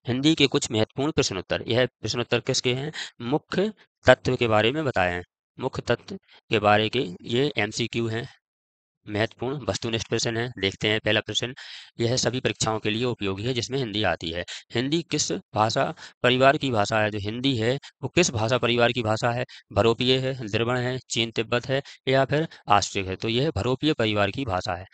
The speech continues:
भरोपीय परिवार, भारत में चार प्रकार के परिवार पाए जाते हैं। सबसे पहला बड़ा परिवार है, सबसे बड़ा है आपका भरोपीय परिवार। भरोपीय परिवार, यह परिवार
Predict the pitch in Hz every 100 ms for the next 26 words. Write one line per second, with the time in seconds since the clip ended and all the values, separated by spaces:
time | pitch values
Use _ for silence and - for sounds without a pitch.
0 | - - 110 131 151 160 110 110 113 120
1 | 104 113 131 117 107 131 - _ _ _
2 | _ - 131 151 123 113 107 104 113 135
3 | 165 _ _ _ - 110 107 110 127 127
4 | 95 85 95 87 - - 123 - 120 123
5 | 117 117 110 110 113 110 113 - 113 113
6 | 123 120 107 - 127 156 _ - - -
7 | 120 104 98 95 90 90 90 87 98 _
8 | _ _ 104 113 135 147 151 113 107 110
9 | 113 120 131 151 117 107 107 123